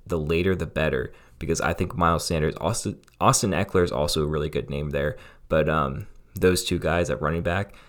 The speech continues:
if you can double dip, um, get a really good wide receiver and then one of those running backs, especially in P P R leagues, you're set up very well. Um, but I think Miles Sanders right now, he is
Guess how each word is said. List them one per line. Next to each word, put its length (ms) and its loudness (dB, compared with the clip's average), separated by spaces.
if 80 -12
you 60 0
can 140 0
double 260 0
dip, 380 2
um, 380 -2
get 200 -4
a 100 -2
really 300 0
good 160 -2
wide 200 2
receiver 420 0
and 160 -2
then 120 -2
one 140 -2
of 60 -2
those 160 -2
running 220 -4
backs, 360 -2
especially 440 -4
in 60 -4
P 160 -2
P 160 -6
R 100 2
leagues, 340 -2
you're 320 0
set 240 0
up 160 0
very 380 2
well. 320 -4
Um, 360 2
but 120 -4
I 100 2
think 240 -4
Miles 260 2
Sanders 280 0
right 160 2
now, 200 0
he 240 0
is 340 0